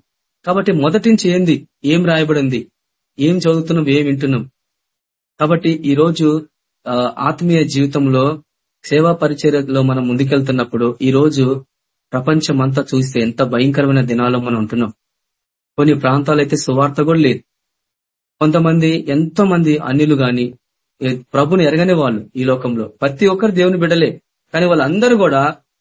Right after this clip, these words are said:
ప్రభువుని తెలుసుకోవాలనేదే దేవుని సంకల్పం. అందుకే మొట్టమొదటి సేవ ఆరంభించింది ఆయన గలిలీ ప్రాంతంలో, అన్యుల ప్రాంతం నుంచి స్టార్ట్ చేసిన సేవ. కాబట్టి ఈ రోజు ఈ ప్రపంచమంతా ఈ, ఏం బోధించాలా మనము అనేదే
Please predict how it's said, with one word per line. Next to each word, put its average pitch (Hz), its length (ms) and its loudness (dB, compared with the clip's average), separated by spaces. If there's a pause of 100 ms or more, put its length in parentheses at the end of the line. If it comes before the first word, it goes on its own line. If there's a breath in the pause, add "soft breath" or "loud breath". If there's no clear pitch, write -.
(640)
ప్రభువుని 156 300 -2
తెలుసుకోవాలనేదే 151 800 -2
దేవుని 147 340 0
సంకల్పం. 120 560 -8 (520)
అందుకే 196 320 0
మొట్టమొదటి 185 600 -2
సేవ 160 240 0
ఆరంభించింది 147 500 -2
ఆయన 127 380 -4 (380)
గలిలీ 165 240 2
ప్రాంతంలో, 139 600 -2 (140)
అన్యుల 165 240 2
ప్రాంతం 156 320 -2
నుంచి 151 120 -2
స్టార్ట్ 131 320 -4
చేసిన 131 200 -4
సేవ. 117 320 -4 (720)
కాబట్టి 175 260 0
ఈ 151 140 2
రోజు 160 520 2 (360)
ఈ 139 160 -2
ప్రపంచమంతా 139 1040 -2 (340)
ఈ, 127 320 0
ఏం 185 160 4
బోధించాలా 147 580 0
మనము 123 460 -2
అనేదే 123 500 0